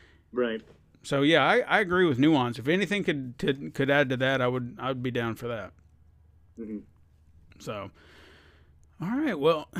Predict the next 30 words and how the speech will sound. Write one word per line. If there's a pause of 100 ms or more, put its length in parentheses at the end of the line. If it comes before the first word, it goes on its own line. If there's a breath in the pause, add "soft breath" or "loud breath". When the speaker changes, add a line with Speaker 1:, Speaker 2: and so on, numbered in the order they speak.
(120)
Speaker 2:
<sighs>
that's
all
I
have,
unless
you've
got
any
other
games. (1000 soft breath)
Speaker 1:
No,
I
think
that, (140)
that's
about
it.
Those
are
the
first
three
that,
like,
popped
into
my
mind. (240)
Speaker 2:
Awesome.